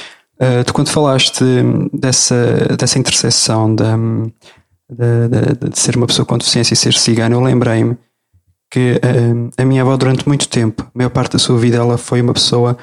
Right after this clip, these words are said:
que ficou dependente ou de uma cadeira de rodas ou de duas canadianas, depois passou para uma canadiana, depois voltou a ser duas canadianas, depois voltou a uma cadeira de rodas e finalmente, eh, eh, acabou tendo de ficar, eh, eh, na cama.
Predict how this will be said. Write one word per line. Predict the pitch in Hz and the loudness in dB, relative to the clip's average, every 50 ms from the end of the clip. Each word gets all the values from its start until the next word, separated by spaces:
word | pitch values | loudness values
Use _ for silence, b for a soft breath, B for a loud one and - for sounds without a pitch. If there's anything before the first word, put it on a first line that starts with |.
| B B B B B - | B B B B B -10
que | - | -6
ficou | - 139 - - 123 | -4 -4 -2 -2 -4
dependente | - - - 131 127 120 123 120 110 107 - - | -4 -2 -2 0 0 2 2 2 0 -2 -2 -2
ou | - 131 | -2 -2
de | 120 | 0
uma | 127 123 123 117 | 2 0 0 0
cadeira | - 120 120 120 117 117 | 0 0 0 2 2 0
de | 113 | 0
rodas | - - 123 123 120 123 - - | 0 0 0 0 0 0 0 0
ou | 120 | 0
de | 117 127 | 0 0
duas | 123 127 135 131 - | 0 2 0 0 0
canadianas, | - - 131 127 120 117 120 120 120 117 120 120 - | -2 0 0 0 2 2 2 2 2 2 0 0 -2
depois | - - - 120 117 | -4 -4 -2 -2 -2
passou | - - 123 - 127 | -2 -2 -2 -2 -2
para | - - 120 | -2 0 0
uma | 123 123 123 | 0 0 0
canadiana, | 117 - 127 127 117 117 120 120 117 117 117 120 123 _ _ _ _ _ _ _ _ _ _ _ _ _ | 0 0 0 0 2 2 2 2 2 0 0 -2 -4 _ _ _ _ _ _ _ _ _ _ _ _ _
depois | - 131 123 | -2 0 0
voltou | - 131 127 - - 131 | 0 0 -2 0 0 0
a | 123 | 0
ser | - - 127 | 2 2 2
duas | 120 123 127 - | 2 2 2 0
canadianas, | - 131 131 127 123 127 127 127 123 127 120 | 0 0 0 2 2 2 2 2 2 0 0
depois | 127 - 123 113 | 0 0 -2 -2
voltou | - 117 113 - 120 | -2 -2 -2 0 0
a | 123 | 0
uma | 127 127 | 0 0
cadeira | - - 127 127 123 123 | 0 0 0 2 2 0
de | 120 | 0
rodas | - - 127 127 123 - - | -2 -2 0 0 0 0 0
e | - 120 | 0 -2
finalmente, | - - 123 123 123 123 123 123 123 120 120 - B B B B B B B B B B B | -2 0 0 0 2 2 2 2 2 0 -2 -4 B B B B B B B B B B B
eh, | - 127 123 117 117 117 - 151 120 120 139 - | -2 0 0 2 2 2 2 2 2 2 0 0
eh, | 135 | -2
acabou | 123 - - 123 - 123 | -2 -2 -2 -2 -2 -2
tendo | 123 - 127 120 120 | -2 0 -2 -2 -2
de | - - | -2 -6
ficar, | - - 123 - - 123 120 117 110 | -6 -6 -4 -2 -2 -2 -2 0 -2
eh, | - - 139 120 117 113 113 113 113 110 127 131 - _ _ - | 0 0 0 0 2 2 0 0 0 -2 -4 -6 -8 _ _ -2
eh, | 123 117 110 120 | 0 0 2 2
na | 123 120 123 | 2 0 0
cama. | 120 - 123 117 110 113 113 110 104 | 0 -2 -2 -2 0 0 -2 -2 -4